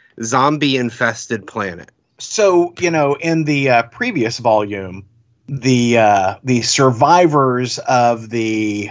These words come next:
Speaker 2: uh, uh, anti-life equation on Earth had to flee to another planet to survive, leaving Earth to be a zombie-infested ruin.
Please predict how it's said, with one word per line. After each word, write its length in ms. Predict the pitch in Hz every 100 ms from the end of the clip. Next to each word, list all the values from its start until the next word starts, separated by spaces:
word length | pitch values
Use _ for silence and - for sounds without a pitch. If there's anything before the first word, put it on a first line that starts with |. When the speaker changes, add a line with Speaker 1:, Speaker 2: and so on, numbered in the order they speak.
| -
Speaker 2:
uh, 420 | 110 101 95 95 - _ - - _ _ -
uh, 440 | - - 62 - - - -
anti-life 680 | 151 143 135 117 131 143 123
equation 760 | - 117 104 98 95 90 95 _ _
on 180 | 113 107
Earth 540 | 113 143 110 104 - _ _ _
had 340 | - 151 139 -
to 440 | 156 135 123 120 _
flee 500 | - 220 247 156 120
to 180 | 131 131
another 280 | 131 117 110
planet 460 | 160 165 113 -
to 120 | -
survive, 560 | 107 113 127 127 101 101 - - -
leaving 760 | 135 147 147 143 135 127 123 _ -
Earth 480 | 160 127 117 - _ _ -
to 180 | 131
be 380 | 120 127 120 113
a 280 | 117 117 113
zombie-infested 960 | 107 120 123 117 107 104 - - - 101
ruin. 540 | 120 170 113 - -